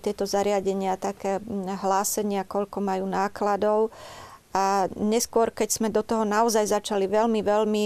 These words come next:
m-, poukazovať na to, že ten rozdiel v participácii na verejných zdrojoch je,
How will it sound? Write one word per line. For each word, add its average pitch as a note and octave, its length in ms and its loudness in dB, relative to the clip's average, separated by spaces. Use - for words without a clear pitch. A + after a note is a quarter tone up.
m-, G#3 80 -8
poukazovať G#3 640 2
na F#3+ 160 0
to, G3+ 240 -2
že F#3+ 240 -2
ten G3+ 160 -2
rozdiel G3+ 640 2
v F#3+ 320 0
participácii G3+ 880 -2
na G3 80 -2
verejných G3 480 -2
zdrojoch G3 400 2
je, G3 200 0